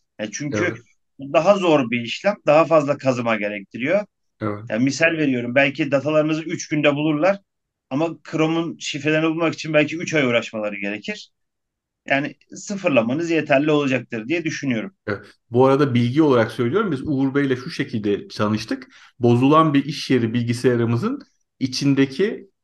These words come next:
Speaker 2: yani bu zarar görmüş hard diskin içinden bilgileri kurtardı sağ olsun. Hani bakın, fiziki zarar görmüş bilgisayarın içinden hard diskteki bilgileri kurtardık. Yani silinmekten daha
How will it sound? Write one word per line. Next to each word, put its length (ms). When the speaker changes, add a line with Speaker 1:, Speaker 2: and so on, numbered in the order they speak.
Speaker 2:
yani 500
bu 260
zarar 400
görmüş 300
hard 180
diskin 220
içinden 400
bilgileri 440
kurtardı 440
sağ 280
olsun. 280
Hani 240
bakın, 300
fiziki 440
zarar 300
görmüş 380
bilgisayarın 460
içinden 500
hard 280
diskteki 440
bilgileri 500
kurtardık. 520
Yani 180
silinmekten 840
daha 340